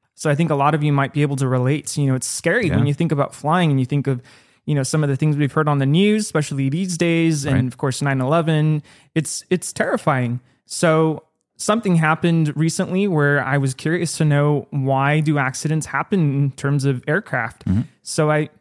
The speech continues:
Speaker 1: did a little bit of investigation into that, and I came across your channel, Airline Videos.
Speaker 2: Oh.
Speaker 1: Yeah, at the time you weren't live just yet,
Speaker 2: <laughs>
Speaker 1: but you were on YouTube, and I was looking at your four K video footage,
Speaker 2: Uh-huh.
Speaker 1: and that got me really intrigued.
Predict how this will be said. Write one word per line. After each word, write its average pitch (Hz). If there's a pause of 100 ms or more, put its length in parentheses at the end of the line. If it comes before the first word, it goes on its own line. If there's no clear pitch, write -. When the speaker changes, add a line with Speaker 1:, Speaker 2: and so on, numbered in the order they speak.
Speaker 1:
did 160
a 185
little 175
bit 156
of 143
investigation 143
into 151
that, 175
and 220 (100)
I 247
came 214
across 214
your 254
channel, 190
Airline 160
Videos. 151
Speaker 2:
Oh. 277 (560)
Speaker 1:
Yeah, 175
at 185
the 190
time 190
you 196
weren't 202
live 196
just 226
yet, 190
Speaker 2:
<laughs> -
Speaker 1:
but 190
you 180
were 185
on 190
YouTube, 190
and 151
I 151
was 143
looking 160
at 156
your 147
four 156
K 160
video 151
footage, 196 (260)
Speaker 2:
Uh-huh. 87 (140)
Speaker 1:
and 160
that 139
got 127
me 143
really 139
intrigued. 151